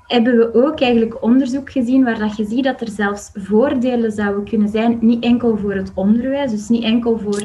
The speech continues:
leerlingen en leerkrachten, maar ook voor andere sectoren. Bijvoorbeeld een studie die we hebben bekeken geeft aan dat, ehm,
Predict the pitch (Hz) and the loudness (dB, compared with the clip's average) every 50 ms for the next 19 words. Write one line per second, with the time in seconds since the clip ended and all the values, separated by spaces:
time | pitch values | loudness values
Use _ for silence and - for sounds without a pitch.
0 | - - 196 208 202 226 233 240 233 226 214 208 208 208 208 202 196 190 190 185 | -8 -6 -2 0 2 4 4 4 2 2 0 2 2 0 0 -2 -2 -2 -2 -2
1 | 175 175 185 233 233 226 - - - 285 - - - - - 311 - - - - | -2 0 -2 -2 -2 -4 -8 -8 -8 -8 -8 -12 -16 -12 -12 -12 -12 -12 -18 -20
2 | - - - - - - 233 233 240 233 233 - 262 285 294 302 - - 240 233 | -20 -20 -20 -20 -4 0 2 2 2 2 2 2 2 2 0 -4 -4 -2 -2 -2
3 | 233 - 226 247 269 262 233 214 208 208 - 208 208 - _ - 190 185 190 190 | 0 0 2 4 4 4 2 0 -2 -4 -8 -12 -14 -14 _ -12 -10 -8 -8 -6
4 | 196 190 190 - - - _ _ _ - 214 190 220 233 233 269 262 254 - 220 | -8 -10 -12 -14 -18 -20 _ _ _ -10 -4 0 2 2 4 2 2 0 0 -2
5 | 208 208 - - 247 233 269 262 214 240 226 226 214 202 208 196 196 196 190 - | -2 -2 -2 -2 0 0 2 2 2 2 2 2 2 0 -2 -4 -4 -6 -8 -6
6 | - 220 233 262 262 - 277 269 254 - - 214 220 214 208 - - _ - 214 | 0 0 0 2 0 0 0 0 0 -2 -2 0 0 0 0 -2 -6 _ -2 0
7 | 233 262 277 285 269 262 214 214 208 208 208 - - - - 208 208 202 202 202 | 2 4 2 2 0 -2 -2 -2 -2 -2 -4 -8 -16 -12 -6 -4 -2 -2 0 0
8 | 202 202 202 | 0 0 0